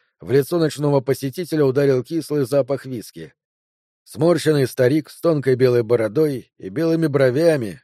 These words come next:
со злостью поползшими вверх над округленными выпученными глазами, остановился на пороге, держа в руке бутылку виски.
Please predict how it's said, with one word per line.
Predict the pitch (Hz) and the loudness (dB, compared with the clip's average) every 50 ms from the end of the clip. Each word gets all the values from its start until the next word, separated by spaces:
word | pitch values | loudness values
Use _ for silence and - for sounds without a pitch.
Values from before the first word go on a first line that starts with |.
| _ _ _ | _ _ _
со | - - 113 107 | -6 -6 -4 -2
злостью | 101 135 143 127 - - 120 113 | 0 0 0 0 0 -2 -8 -6
поползшими | - 117 113 - - 139 135 135 - - 127 127 127 | -4 -4 -6 -4 -2 -2 -2 -2 -4 -6 -6 -4 -4
вверх | 120 110 95 98 143 165 139 - - - - - | -4 -4 -4 -2 0 2 2 0 0 -6 -20 -16
над | 90 101 117 107 123 | -12 -10 -6 -4 -4
округленными | - - 123 143 135 120 127 147 151 139 127 127 120 120 117 | -4 -4 -4 -4 -4 -2 0 0 0 0 0 -4 -4 -4 -4
выпученными | 98 113 143 127 - 123 - - 113 113 110 110 | -4 -4 -4 -4 -6 -10 -10 -8 -10 -8 -8 -8
глазами, | 95 101 104 101 95 104 151 156 156 165 165 151 _ _ _ _ _ _ _ _ _ _ - | -8 -6 -6 -6 -4 -2 -2 -2 -2 -2 -6 -8 _ _ _ _ _ _ _ _ _ _ -16
остановился | - 90 - - 143 139 156 180 202 190 170 - 175 | -16 -12 -8 -6 -2 -2 0 0 0 0 0 0 0
на | 160 151 131 | -2 0 0
пороге, | - 147 147 156 175 180 165 160 151 | 2 2 2 4 4 4 2 2 0
держа | 139 143 127 107 107 156 151 139 | 0 -2 -2 -2 0 0 0 0
в | 135 | 0
руке | 135 127 110 139 139 | -2 -2 -2 -4 -4
бутылку | 127 127 120 - 123 120 117 - 110 | -4 -4 -6 -4 -6 -6 -6 -8 -10
виски. | 98 87 80 - - - 60 - - | -12 -12 -14 -18 -18 -20 -20 -20 -20